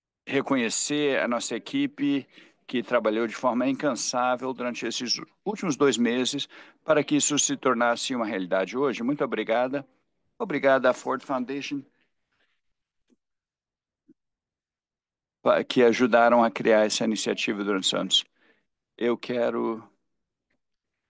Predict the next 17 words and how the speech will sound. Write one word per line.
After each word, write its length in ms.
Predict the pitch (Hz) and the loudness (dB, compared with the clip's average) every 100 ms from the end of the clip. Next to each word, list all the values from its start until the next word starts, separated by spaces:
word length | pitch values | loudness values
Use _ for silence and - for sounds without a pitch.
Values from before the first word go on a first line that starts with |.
| - - _ _ - | -20 -20 _ _ -2
citar 720 | - 131 117 - 120 120 - | 0 0 0 4 6 6 6
alguém 480 | 110 107 123 120 110 | 4 4 4 4 4
que 160 | 117 | 0
descreveu 720 | 101 - - 110 98 113 117 113 | -2 -2 0 0 2 4 4 4
esse 320 | 98 117 - | 2 0 0
espaço 600 | 120 - - 113 117 - 127 | -2 -4 -2 -2 -2 -4 -4
como 180 | 123 | -2
um 60 | 117 | -2
espaço 500 | 113 - 120 117 127 | -4 -2 -2 -2 -4
livre 600 | 113 123 151 135 139 139 | -4 -2 -4 -4 -6 -8
de 180 | - 123 | -6 -8
pressão 640 | 117 120 107 - 120 120 - _ _ _ _ | -6 -4 -2 0 2 0 -4 _ _ _ _
para 240 | 117 113 | 4 6
termos 480 | 110 127 117 127 120 | 6 2 2 2 0
um 180 | - 139 | 0 -2
diálogo 480 | 127 135 127 131 131 | 0 0 2 2 -2
aberto 800 | 120 98 117 120 113 - 135 | -2 0 0 0 -2 -12 -14